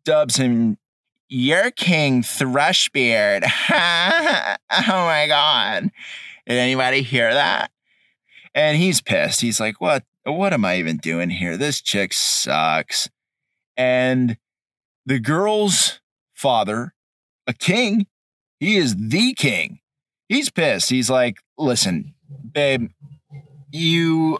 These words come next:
are not my favorite." The king is just absolutely pissed 'cause, truth be told, he kinda wants to get his daughter off his hands. She's just such a brat. She's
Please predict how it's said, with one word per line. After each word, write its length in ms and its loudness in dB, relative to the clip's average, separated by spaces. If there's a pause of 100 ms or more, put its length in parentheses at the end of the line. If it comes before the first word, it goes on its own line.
are 540 2 (140)
not 360 2 (180)
my 320 0
favorite." 560 -4 (320)
The 100 0
king 560 0
is 340 0
just 360 -2
absolutely 680 0
pissed 380 0
'cause, 260 -2 (240)
truth 220 -2
be 140 2
told, 280 0
he 80 0
kinda 240 0
wants 260 2
to 80 0
get 260 0 (360)
his 220 -2
daughter 440 0 (180)
off 200 0
his 140 -2
hands. 440 0 (500)
She's 520 2
just 280 0
such 360 0
a 60 -4
brat. 460 -2
She's 540 0